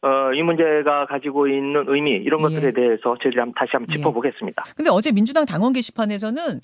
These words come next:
Speaker 2: 영장
Speaker 1: 네.
Speaker 2: 전담 판사 명단,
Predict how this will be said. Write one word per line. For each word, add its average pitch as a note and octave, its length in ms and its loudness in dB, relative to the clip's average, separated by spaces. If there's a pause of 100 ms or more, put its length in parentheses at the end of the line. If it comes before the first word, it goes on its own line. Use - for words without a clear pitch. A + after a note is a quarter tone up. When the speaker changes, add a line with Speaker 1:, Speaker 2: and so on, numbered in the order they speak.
(360)
Speaker 2:
영장 E4+ 560 2
Speaker 1:
네. F#4+ 80 -6
Speaker 2:
전담 B3 420 4
판사 F#4 360 -2
명단, C#4+ 480 -2